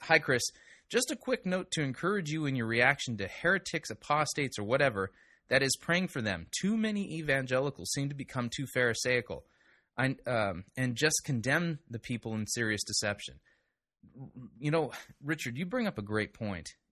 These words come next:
and that is, is that, um, Scripture tells us to pray for those who persecute us. And even though it's completely feasible to believe and understand and, and know that the outcome might be that somebody who is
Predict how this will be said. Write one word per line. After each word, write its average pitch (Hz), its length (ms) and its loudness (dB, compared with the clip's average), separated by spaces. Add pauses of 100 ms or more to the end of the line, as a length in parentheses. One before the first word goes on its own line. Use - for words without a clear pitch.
and 117 240 0
that 170 180 2
is, 139 260 2
is 107 200 -4
that, 104 220 0 (640)
um, 113 440 0 (920)
Scripture - 460 -4
tells 139 340 -2
us 101 140 -2
to 101 80 -10
pray 117 240 -2
for 113 140 -8
those 101 240 -2
who 104 60 -6
persecute 104 640 -6
us. - 300 -12 (600)
And 131 380 2 (120)
even 190 340 2
though 156 200 4
it's - 220 -2 (380)
completely 135 500 -4
feasible 135 520 0
to 107 140 -4
believe 107 560 -4
and 113 140 0
understand 127 560 -2
and, 104 260 -2
and 110 140 -4
know 123 140 2
that 123 120 -8
the 107 120 0
outcome 117 340 2
might 110 220 -2
be 110 80 -4
that 98 120 -8
somebody 127 560 0 (420)
who 135 160 0
is 113 120 2